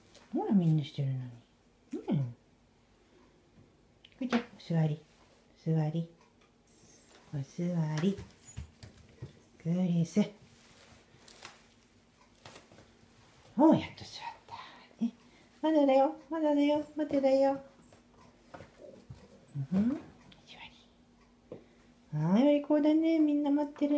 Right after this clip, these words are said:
ね。いい子ね。はい、じゃあちょっとずつあげるね。よいしょね。はい、お座り。はい、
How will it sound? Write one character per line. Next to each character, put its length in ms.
ね。 420
い 60
い 40
子 120
ね。 460
は 60
い、 100
じ 80
ゃ 60
あ 40
ち 20
ょ 20
っ 40
と 60
ず 60
つ 120
あ 40
げ 60
る 60
ね。 40
よ 60
い 40
し 100
ょ 20
ね。 220
は 60
い、 140
お 20
座 200
り。 200
は 60
い、 80